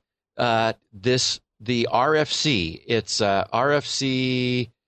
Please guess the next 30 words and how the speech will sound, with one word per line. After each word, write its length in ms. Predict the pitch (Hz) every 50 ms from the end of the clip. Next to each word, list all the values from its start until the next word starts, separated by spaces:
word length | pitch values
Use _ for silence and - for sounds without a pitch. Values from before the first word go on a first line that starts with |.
| _ _ -
uh, 180 | 113 113 107
five 360 | 101 - - 131 139 165 165 -
two 200 | - - 165 151
four 300 | - - - 143 135 113
six, 640 | - - - - 127 95 - - - - - - - _ _ _ _ _
which 260 | - 135 131 - - -
it's 260 | 143 131 117 - - -
the 220 | 117 107 127 143 139
largest 640 | 123 113 117 143 190 240 247 160 123 113 110 -
R 220 | - 113 104 101 101
F 140 | 104 104
C 340 | - - - 117 113 113 120
I 100 | - -
think 160 | 117 139 139
I've 180 | 120 110 104 101 -
ever 300 | - 139 143 139 147 147
seen. 420 | - - 139 151 139 104 85 82 95
It's 140 | 101 -
a 40 | 104
hundred 280 | 90 - 160 170 185 180
and 120 | 170 156
four 240 | - - 147 147 151
pages 480 | 143 - 147 143 135 135 123 131 123 123
long, 460 | 120 117 113 90 82 80 87 107 110 - _ _ _ _ _ -
and 160 | - 107 113
this 160 | 143 156 -
is 200 | 175 160 143 135
the 260 | 120 139 135 127 117
detailed 680 | 107 101 92 120 143 170 170 - 175 175 175 175 175 165
specification 1000 | - - - 151 143 - 151 139 147 - - 123 107 101 - - 98 92 104 123